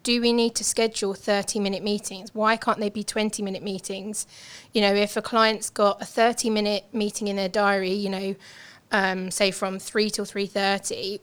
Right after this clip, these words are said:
we don't have to schedule that meeting at three thirty. We can do it at thirty-five minutes past, um, and then finish that meeting at five minutes to. So, I mean, ultimately,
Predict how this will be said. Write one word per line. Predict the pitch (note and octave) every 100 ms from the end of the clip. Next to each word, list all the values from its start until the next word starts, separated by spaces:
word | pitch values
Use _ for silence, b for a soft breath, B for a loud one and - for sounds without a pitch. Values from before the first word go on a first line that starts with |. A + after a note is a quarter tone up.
| -
we | A#3 B3+
don't | A#3+ G#3+
have | A3+ G#3+
to | A3
schedule | - G#3+ A3 G#3
that | G#3 G#3
meeting | G#3 G#3 F#3+ F#3+
at | -
three | - G3+
thirty. | - G3 F#3+ - G#3
We | G3+
can | G3+ G3 F#3+
do | G3
it | F#3+
at | G3
thirty-five | - G3 F3+ - G#3 F#3+
minutes | G3 F#3
past, | - G3+ F#3+ G3 - - b b b b -
um, | G3+ F#3+ F#3+ F#3+ F#3+ -
and | A3+ G#3
then | G3 F#3+ F#3+
finish | F#3 - B3+ B3
that | G#3+ F#3+
meeting | G3 F#3 - F#3+ F#3
at | F#3 -
five | - G3+ F#3+ F3+
minutes | F3+ F#3 -
to. | - G3 - - b b b b
So, | - G#3 G3+ G3+ G3+ -
I | G#3+
mean, | G#3 G3+ G3+ - _ -
ultimately, | A#3 B3 B3 G#3+ G#3+ G3+